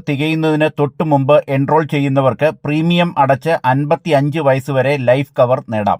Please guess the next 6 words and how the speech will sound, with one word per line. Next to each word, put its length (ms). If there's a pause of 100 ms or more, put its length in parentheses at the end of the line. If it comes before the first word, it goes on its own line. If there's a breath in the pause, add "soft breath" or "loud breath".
(120)
സ്കീമിന്റെ 680
വാർഷിക 560
പ്രീമിയം 580
നാനൂറ്റി 480
മുപ്പത്തിയാറ് 720
രൂപയാണ്. 560